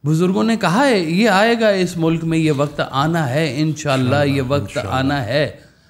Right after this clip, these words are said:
Speaker 1: अभी ज़ाहिरी तौर पर नज़र नहीं आ रहा है, <clears throat> लेकिन ये वक्त आना है।
Speaker 2: जितने भी अजीम काम हैं, वो गैर अजीम ज़मानों में होते हैं।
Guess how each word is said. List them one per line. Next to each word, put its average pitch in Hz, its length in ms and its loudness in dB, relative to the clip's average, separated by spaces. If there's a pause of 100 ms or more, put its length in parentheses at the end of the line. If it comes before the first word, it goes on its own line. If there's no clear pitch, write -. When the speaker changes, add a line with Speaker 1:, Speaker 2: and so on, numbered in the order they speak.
(160)
Speaker 1:
अभी 151 220 0
ज़ाहिरी 147 360 0
तौर 160 240 0
पर 170 80 -2
नज़र 147 320 0
नहीं 156 300 2
आ 156 140 0
रहा 104 120 -2
है, - 260 -14 (1080)
<clears throat> 214 340 2
लेकिन 208 520 2
ये 214 220 4
वक्त 185 460 0
आना 147 420 0
है। 131 540 -2
Speaker 2:
जितने 110 360 -6
भी 120 160 -4
अजीम 110 420 -4
काम 110 320 -4
हैं, 117 80 0
वो 113 160 -2
गैर 107 240 -2
अजीम 104 280 -4
ज़मानों 98 380 -8
में 92 120 -10
होते 87 260 -14
हैं। - 80 -20